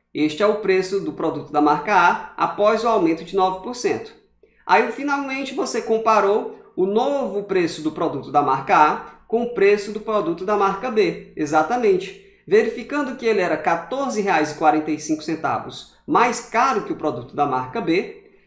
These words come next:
já que o produto da marca B custava cem reais, deu pra dizer que ele era quatorze vírgula quarenta e cinco por cento mais caro que ele. Exatamente. Item correto, item D de dado. "Pera aí, professor,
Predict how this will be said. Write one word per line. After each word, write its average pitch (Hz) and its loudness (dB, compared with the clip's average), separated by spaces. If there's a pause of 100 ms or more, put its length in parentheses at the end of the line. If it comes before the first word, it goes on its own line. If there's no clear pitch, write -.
já 247 0
que 285 -4
o - -8
produto 180 -4
da 175 0
marca 165 0
B 147 -2
custava 139 -2
cem 269 -4
reais, 202 0
deu 185 6
pra 214 2
dizer 220 0
que 220 -4
ele 196 4
era 175 2
quatorze 214 0
vírgula 170 0
quarenta 156 4
e 202 0
cinco 175 0
por 185 -8
cento 190 -2 (100)
mais 220 -2
caro 160 4
que 247 -14
ele. - -4 (140)
Exatamente. 143 -2
Item 165 -4
correto, 165 0
item 208 -2
D 160 0
de 196 -4
dado. 165 2 (280)
"Pera 294 2
aí, 240 2
professor, 147 -4